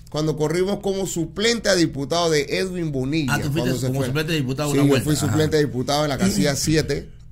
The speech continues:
Speaker 1: Y ahora pues se me da la oportunidad de correr en la casilla cuatro del Molirena para diputado y bueno.
Speaker 2: ¿Pues tú corriste una vez para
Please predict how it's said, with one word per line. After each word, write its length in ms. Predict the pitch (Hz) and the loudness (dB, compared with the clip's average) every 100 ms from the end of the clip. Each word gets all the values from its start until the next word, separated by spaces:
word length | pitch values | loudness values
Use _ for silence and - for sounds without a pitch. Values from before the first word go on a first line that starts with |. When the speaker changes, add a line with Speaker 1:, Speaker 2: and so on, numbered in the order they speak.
| - - - - - - - - - - - - | -20 -20 -20 -20 -20 -20 -20 -20 -20 -20 -18 -8
Speaker 1:
Y 120 | 123 | -2
ahora 360 | 127 131 147 156 | 0 2 2 2
pues 160 | 147 | 0
se 100 | 127 | -2
me 100 | 117 | -2
da 100 | 117 | -2
la 80 | 127 | -2
oportunidad 760 | 135 139 139 151 147 147 147 160 | -2 -2 -4 -4 -2 0 0 0
de 80 | |
correr 400 | 156 131 123 131 | -2 -4 -4 -2
en 80 | 139 | -2
la 120 | 127 | -4
casilla 320 | 107 107 127 127 | -6 -6 -4 -4
cuatro 340 | 131 135 135 | -2 -2 -2
del 100 | 131 | -2
Molirena 760 | 120 117 113 120 143 127 139 - - - - | -2 -4 -2 -2 -2 -2 -6 -12 -20 -18 -10
para 220 | 107 110 | -8 -6
diputado 720 | 117 113 143 143 139 139 143 | -6 -6 -4 0 0 -2 -4
y 60 | 123 | -6
bueno. 300 | 123 107 101 - - - | -6 -8 -14 -18 -18 -8
Speaker 2:
¿Pues 100 | 117 | -4
tú 100 | 143 | -2
corriste 280 | 151 156 151 | -2 -2 -2
una 120 | 151 | -2
vez 140 | 151 | -4
para 600 | 156 165 151 139 123 - | -4 -6 -4 -4 -6 -8